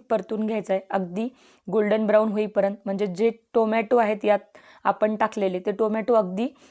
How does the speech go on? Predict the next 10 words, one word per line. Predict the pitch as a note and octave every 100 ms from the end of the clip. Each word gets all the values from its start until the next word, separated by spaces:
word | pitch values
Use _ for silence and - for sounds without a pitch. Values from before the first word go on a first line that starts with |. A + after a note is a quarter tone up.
| _ _
म्हणजे | G#3 G#3 A#3+ - _ _ _
बारीक | G3+ G#3+ G#3 A#3
झाले | B3+ A3 G#3+
पाहिजेत, | G#3+ G3 F#3 G3+
एकदम | G#3 F3+ A#3 B3+ - _ _ _ _ _ _ _ - E3+
तेलामध्ये | A3+ G#3 G#3 A3 A3+
व्यवस्थित | G#3+ A3 - C#4 -
मऊ | G#3 A3+
झाले | B3+ G3+ F3+
पाहिजेत, | F#3 E3+ G3